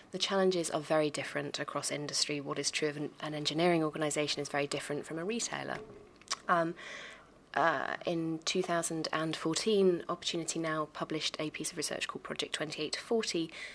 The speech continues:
that sought to do just that, to ask women about their experiences at work. Women responded overwhelmingly positively about their ambition and about their confidence. They are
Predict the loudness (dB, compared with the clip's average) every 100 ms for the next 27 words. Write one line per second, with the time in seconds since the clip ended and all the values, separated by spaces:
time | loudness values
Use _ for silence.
0 | -4 -2 0 2 2 0 0 2 2 0
1 | 0 0 0 0 4 4 4 4 2 0
2 | -2 -4 -4 -4 -2 -2 -2 -2 -4 -4
3 | -4 -4 -6 -12 -14 -20 -20 -20 6 10
4 | 12 10 10 8 8 6 8 8 10 10
5 | 10 10 4 2 0 0 0 -2 -2 -2
6 | 0 4 4 4 2 2 2 2 2 2
7 | 2 2 -2 -2 -4 0 -2 -2 -4 0
8 | -2 -2 -4 -4 -2 -2 -2 -2 0 0
9 | 0 0